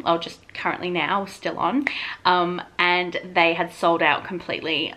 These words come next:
Australia-wide of the heavy duty four four three two. So I ended up having to go the four four two three, um, which has a few less features. I'm hoping that it still has the light on the foot part, but if not, it's fine.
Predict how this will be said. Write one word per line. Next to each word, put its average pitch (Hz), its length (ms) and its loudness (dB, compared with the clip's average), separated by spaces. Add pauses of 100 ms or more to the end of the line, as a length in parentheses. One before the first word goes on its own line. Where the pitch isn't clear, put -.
Australia-wide 156 1040 2
of - 400 -2
the 151 340 -4
heavy 151 240 -4
duty 151 300 -6
four 143 240 -6
four 151 200 -4
three 151 180 0
two. - 280 -2 (160)
So 185 80 4
I 156 340 2
ended 208 200 2
up 226 120 4
having 175 220 -4
to - 80 -12
go 156 260 0
the 175 160 -8
four 170 200 -6
four 165 200 -2
two 170 220 -4
three, 170 480 0 (520)
um, 180 240 2
which - 180 -4
has 208 240 -2
a 220 60 -6
few 240 320 -2
less 185 280 0
features. 165 720 0 (100)
I'm 175 180 2
hoping 220 1000 -4
that 175 120 -4
it - 80 -10
still 180 240 -4
has 185 260 -2 (100)
the 175 140 0
light 175 400 2 (220)
on 180 180 0
the 170 80 -2
foot - 420 -6
part, 262 480 2
but 139 320 2
if 254 160 0
not, 180 240 0
it's - 200 -10
fine. 160 280 -2